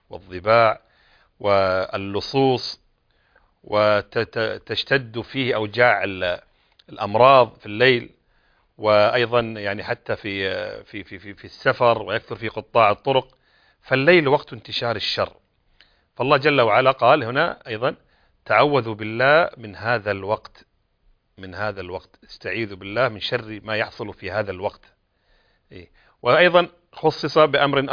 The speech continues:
آخر، الأمر الثالث: "ومن شر النفاثات في العقد."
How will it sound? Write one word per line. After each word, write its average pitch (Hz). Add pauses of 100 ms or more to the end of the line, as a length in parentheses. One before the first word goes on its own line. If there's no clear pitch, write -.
آخر، 107 (480)
الأمر 107
الثالث: 139 (760)
"ومن 110
شر 131
النفاثات 123 (840)
في -
العقد." 95